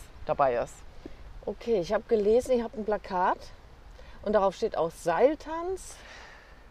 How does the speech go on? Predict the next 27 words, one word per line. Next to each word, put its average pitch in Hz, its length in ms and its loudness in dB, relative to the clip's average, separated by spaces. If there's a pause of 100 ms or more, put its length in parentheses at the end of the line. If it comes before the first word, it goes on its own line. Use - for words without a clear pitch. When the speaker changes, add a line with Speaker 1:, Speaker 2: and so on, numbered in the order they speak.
(100)
Speaker 1:
Ja, 202 440 12
Seiltanz 196 680 12
ist 196 120 -2
vielleicht 208 220 8
etwas - 300 2
hochgegriffen, 220 760 4
aber 190 640 12
im 220 220 4
Stück - 560 8
kommt 196 520 0
der 185 120 8
Weltenabgrund 180 1120 6
drin 180 220 2
vor, 185 240 10
der 185 140 6
muss 180 180 -2
überquert 175 640 6
werden 175 300 10
und 165 160 0
das 170 120 2
Speaker 2:
Okay. 180 80 0
Speaker 1:
passiert 180 380 6
in 165 80 -2
unserem 165 400 0
Stück - 280 0
auf 160 180 4
der 156 340 10